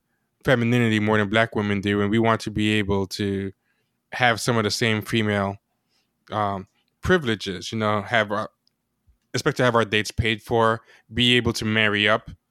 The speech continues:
uh, be able to not have to work if we don't want to because we have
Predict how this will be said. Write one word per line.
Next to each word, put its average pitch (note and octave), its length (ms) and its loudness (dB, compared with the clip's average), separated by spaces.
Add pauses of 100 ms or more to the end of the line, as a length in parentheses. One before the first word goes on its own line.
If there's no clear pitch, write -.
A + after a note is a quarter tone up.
(300)
uh, G#2+ 280 0
be A#2 240 2
able A#2+ 180 2
to - 140 -4
not G#2+ 200 0
have G#2+ 240 0
to A2 100 -8
work G#2 320 0
if - 80 -16
we A#2 80 -2
don't G#2+ 140 0
want G#2+ 220 0
to A#2 140 -2
because G2+ 300 -6
we G#2 120 -2
have G2+ 320 0